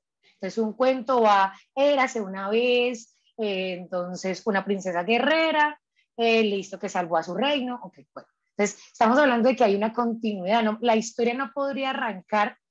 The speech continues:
en el nudo del cuento, ¿no? Arranca, tiene un, tiene un, digamos, un inicio. Entonces, a eso le hablam-, a eso le hablamos de un texto continuo. Ah, ahora, podría pasar, podría pasar, no. Va a pasar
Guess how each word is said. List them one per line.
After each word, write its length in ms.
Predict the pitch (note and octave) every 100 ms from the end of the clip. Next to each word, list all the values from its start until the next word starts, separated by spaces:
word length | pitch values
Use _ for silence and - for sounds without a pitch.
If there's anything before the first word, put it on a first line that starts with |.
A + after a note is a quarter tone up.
| _
en 180 | A#3+ A#3
el 260 | F#3+ F#3+ A3
nudo 460 | F#4+ G4+ F#3+ - _ _ -
del 240 | D#3+ D#3
cuento, 380 | - C#4+ F#3 _ _ _ _
¿no? 100 | G3 E3 -
Arranca, 640 | E3+ E3 A#3 D4 B3 - -
tiene 300 | F3 F3 G#3
un, 360 | A3+ C4 D4+ _ _ _ _ _ _ _ _
tiene 200 | - F#3
un, 100 | G3
digamos, 300 | G#3 A3 G#3+
un 140 | A3 A3
inicio. 720 | G#3+ C#4+ E4+ - A#3+ D#4 - _ _ -
Entonces, 260 | G3+ F#3+ - - _ _ _ -
a 180 | A#3
eso 200 | A#3 A#3
le 100 | C#4+
hablam-, 260 | C4+ A3 G#3
a 60 | G#3+
eso 140 | B3+ C4+
le 80 | C#4+
hablamos 380 | C4+ A3+ A#3+ A3
de 80 | G3+
un 100 | F#3+
texto 480 | A3 - C4+ C#4 _ _ _ -
continuo. 560 | F#3 E3 D4 C4 F#3
Ah, 280 | C4+ D#4 E4
ahora, 380 | A3 A#3 C#4+ F#3+
podría 360 | F#3 F3+ G3+ G#3
pasar, 340 | B3+ G3+ G3
podría 260 | F#3+ F#3 G#3+
pasar, 280 | B3 F#3 F3+
no. 220 | A3+ - _ _ -
Va 180 | G3+
a 100 | A3+
pasar 440 | C#4 C#4 F4 B3